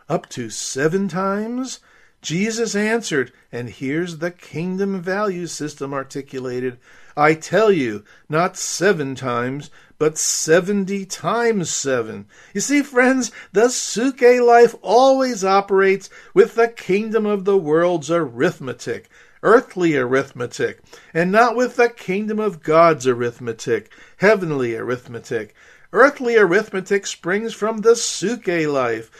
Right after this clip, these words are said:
or our natural proclivities, rooted in our purely soulish nature and originating from mere human feelings and emotions. Conversely,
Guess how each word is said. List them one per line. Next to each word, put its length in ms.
or 160
our 240
natural 600
proclivities, 1160
rooted 380
in 140
our 160
purely 540
soulish 720
nature 540
and 140
originating 720
from 340
mere 300
human 500
feelings 580
and 200
emotions. 720
Conversely, 920